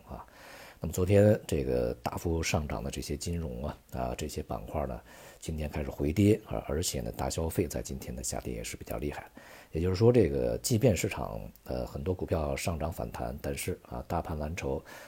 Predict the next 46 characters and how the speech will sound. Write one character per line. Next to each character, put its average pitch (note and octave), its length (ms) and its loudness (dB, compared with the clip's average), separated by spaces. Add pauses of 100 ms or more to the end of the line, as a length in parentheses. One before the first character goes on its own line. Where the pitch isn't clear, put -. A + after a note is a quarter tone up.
权 - 220 2
重 A#2 200 10
股 G1+ 200 -4
在 C2 140 -6
今 C#2 200 -6
天 D2+ 160 -6
表 C#2+ 160 -4
现 - 160 -8
是 C#2+ 120 -6
相 F#2 180 0
当 F#2+ 180 2
低 G#2 140 6
迷 F#2+ 160 2 (140)
啊， A1+ 200 -8
继 - 180 -4
续 D2 180 -4
的 - 100 -4
下 C2 220 -4
跌， D#2 200 -4 (640)
从 G2+ 180 4
而 G#2 40 8
呢 G2+ 80 6
拖 G#2 220 4
动 G2 220 4
像 C#2 500 -4
三 - 200 -4
百 C2 160 -2
啊、 A#1+ 100 -4
五 C2+ 120 -2
零 A#1+ 220 -6
这 - 100 -6
种 C2+ 160 -6
指 B1+ 160 -10
数 B1+ 240 -6
大， - 280 -6 (160)
大 - 200 -6
跌 F2 320 -2
啊。 B1+ 200 -6 (440)
而 G#2+ 100 4
同 A#2 160 8
时 G2+ 160 4
呢， G#2+ 160 8
像 C#2+ 540 0
中 G2+ 160 0
盘 E2 200 0
股、 A#1 320 -4